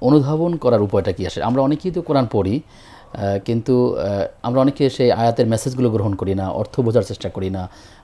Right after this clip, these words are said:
মর্ম বোঝবার চেষ্টা করি না, শুধুমাত্র খতম দিচ্ছি, তেলাওয়াত করছি, আহ, পরে পরে ফু দিয়ে নিজেকে, আহ, আহ, শরীরে ফুঁক দিচ্ছি, পানিতে ফুঁক দিয়ে খাচ্ছি, কিন্তু আসলে এই কোরআনুল কারীম কি জন্য নাজিল হলো ইত্যাদি বিষয়গুলো আসলে আমাদের কোনো উপলব্ধি নাই।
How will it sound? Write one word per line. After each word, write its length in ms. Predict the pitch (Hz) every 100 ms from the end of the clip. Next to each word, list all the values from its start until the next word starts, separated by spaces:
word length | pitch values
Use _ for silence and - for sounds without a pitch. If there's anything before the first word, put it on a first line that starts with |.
| -
মর্ম 280 | 113 131
বোঝবার 300 | 127 123 120
চেষ্টা 320 | 147 - - 101
করি 180 | 101
না, 160 | 98 92
শুধুমাত্র 680 | - 156 160 - - 139 - - - - - - -
খতম 260 | 120 123
দিচ্ছি, 460 | 117 113 - 113 107
তেলাওয়াত 340 | - 98 98 -
করছি, 500 | 104 - - 104 101 - - - -
আহ, 240 | 107 101 98
পরে 240 | 120 117
পরে 220 | 113 120
ফু 180 | 113 113
দিয়ে 200 | 107 110
নিজেকে, 540 | 107 107 107 110 104
আহ, 960 | - 90 98 95 87 - - - - -
আহ, 120 | 101
শরীরে 280 | 98 117 113
ফুঁক 220 | - 135
দিচ্ছি, 400 | 123 117 - 113
পানিতে 320 | 104 107 107
ফুঁক 180 | 117 127
দিয়ে 140 | 117 113
খাচ্ছি, 360 | 107 - -
কিন্তু 200 | 98 151
আসলে 300 | 135 160 156 151 - - - -
এই 120 | -
কোরআনুল 220 | 127 143
কারীম 280 | 147 143 147 139
কি 120 | 127
জন্য 360 | 131 127 127
নাজিল 260 | 127 110 117
হলো 360 | 113 113 110 110 - - -
ইত্যাদি 320 | 73 117 170 151
বিষয়গুলো 320 | 147 170 170
আসলে 160 | -
আমাদের 180 | 147 139
কোনো 140 | 143 127
উপলব্ধি 360 | 135 143 139
নাই। 320 | 120 92 90